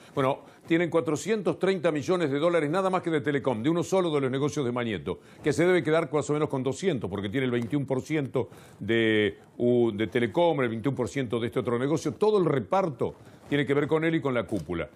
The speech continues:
¿A usted le parece cuatrocientos treinta millones de dólares y el daño que han hecho en estos meses al gobierno y al país porque estaban enojados, porque le dijeron, "Muchachos,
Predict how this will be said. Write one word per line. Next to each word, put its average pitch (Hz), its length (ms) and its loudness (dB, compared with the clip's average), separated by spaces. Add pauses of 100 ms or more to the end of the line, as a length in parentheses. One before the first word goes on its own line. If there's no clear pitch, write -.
(340)
¿A 135 40 -8
usted 233 140 -4
le 220 60 -2
parece 127 340 0
cuatrocientos 110 580 -2
treinta 131 300 0
millones 107 360 -2
de 98 80 -2
dólares 120 420 2 (180)
y 131 100 2
el 147 140 2
daño 175 380 0
que 131 80 -2
han 127 80 2
hecho 147 180 -2
en 139 60 0
estos 131 240 -4
meses 151 420 0 (320)
al 123 120 0
gobierno 139 580 2
y 127 100 2
al 131 120 0
país 131 260 0
porque 120 180 -6
estaban 143 280 0
enojados, 143 460 -2
porque 117 200 -6
le 117 80 -2
dijeron, 143 240 -2
"Muchachos, 139 420 -2